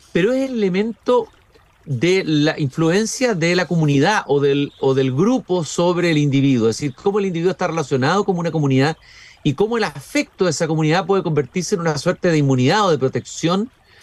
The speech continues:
en el desarrollo de una ansi-, de una vejez mejor. Cómo ese factor comunitario, eh, ah, eh, me acuerdo que en, en Japón, eh, eh, ellos arman grupos y les tienen un nombre, como un, unas asociaciones de amigos que se juntan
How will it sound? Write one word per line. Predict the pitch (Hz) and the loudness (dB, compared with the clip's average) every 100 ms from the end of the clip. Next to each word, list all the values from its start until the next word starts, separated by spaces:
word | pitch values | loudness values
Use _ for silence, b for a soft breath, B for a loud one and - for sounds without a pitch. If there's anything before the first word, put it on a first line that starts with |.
| b b b | b b b
en | 156 | 0
el | 160 | 0
desarrollo | 151 135 135 147 170 | 0 0 0 0 0
de | |
una | 156 135 | 0 0
ansi-, | 120 - 143 | -2 -2 -2
de | 123 127 | 2 2
una | 139 139 | 2 0
vejez | 123 - 156 143 120 | -2 0 -2 -2 -6
mejor. | 101 - 202 - - | -6 -2 -2 -2 -4
Cómo | 170 185 190 | -2 0 0
ese | 185 | -2
factor | 202 165 - 131 131 156 b b b b | -2 -4 -4 0 0 -2 b b b b
comunitario, | - 147 143 127 208 247 180 113 98 - _ _ _ _ - | -2 0 0 0 0 0 2 2 0 -6 _ _ _ _ -4
eh, | 135 - | -4 -2
ah, | 139 135 | -4 0
eh, | 139 139 | 0 0
me | 135 | -2
acuerdo | 160 180 170 | 0 0 0
que | 151 | 0
en, | 131 127 | -2 -2
en | 123 | -2
Japón, | - 123 175 208 202 - | -4 -2 0 0 0 -2
eh, | 139 120 113 107 104 123 | 0 2 2 2 0 -2
eh, | 120 | -2
ellos | 147 160 165 | 0 0 0
arman | 151 143 147 143 | 0 0 0 2
grupos | 156 214 180 | 2 2 0
y | |
les | 151 | 0
tienen | 165 156 | 0 0
un | 143 | 2
nombre, | 175 208 143 131 | 2 2 0 0
como | 135 | 0
un, | 131 120 123 | -2 -4 -4
unas | 151 156 | 0 0
asociaciones | 139 127 127 - 175 185 | -2 -4 -4 0 0 0
de | 160 | 0
amigos | 135 185 147 | 0 0 -2
que | - | -4
se | - | -4
juntan | 156 185 151 - 151 | 0 0 -2 -2 -4